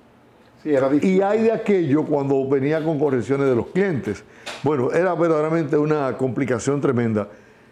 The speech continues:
Speaker 2: Eso, en, en, digamos, estoy poniendo un ejemplo simple.
Speaker 1: No, no.
Speaker 2: Ni hablar de la producción de comerciales
Speaker 1: No
Speaker 2: de
Speaker 1: tan
Speaker 2: televisión.
Speaker 1: simple, porque yo mismo recuerdo, había que preparar ese arte y llevárselo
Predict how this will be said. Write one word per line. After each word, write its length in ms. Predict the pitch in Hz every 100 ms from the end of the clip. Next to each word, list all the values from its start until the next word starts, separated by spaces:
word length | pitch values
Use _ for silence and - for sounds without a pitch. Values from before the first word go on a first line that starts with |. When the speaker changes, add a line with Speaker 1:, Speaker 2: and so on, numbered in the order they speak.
| _ _
Speaker 2:
Eso, 420 | 151 180 185 214
en, 180 | 180 156
en, 560 | 156 147 143 131 131 135
digamos, 440 | 147 190 170 151
estoy 220 | 131 170
poniendo 320 | 170 175 180
un 120 | 180 131
ejemplo 340 | 139 165 127
simple. 520 | - 156 160 117 101 -
Speaker 1:
No, 200 | 165 202
no. 160 | 156 147
Speaker 2:
Ni 180 | 127 151
hablar 380 | 135 131 147 202
de 120 | 220
la 100 | 180
producción 480 | 170 156 135 170 180
de 100 | 185
comerciales 520 | 156 131 - 151 170
Speaker 1:
No 0 |
Speaker 2:
de 60 | 156
Speaker 1:
tan 100 | 151
Speaker 2:
televisión. 300 | 135 120 208
Speaker 1:
simple, 160 | 185
porque 260 | 151 139 143
yo 160 | 127 143
mismo 300 | 165 160 165
recuerdo, 580 | 185 190 185 180 226 - - - - - -
había 300 | 139 139 151
que 100 | 139
preparar 480 | 127 175 170 170 170
ese 240 | 170 185
arte 400 | 156 123 - 135 - - - - - -
y 100 | 180
llevárselo 960 | 165 175 160 170 240 226 208 202 - -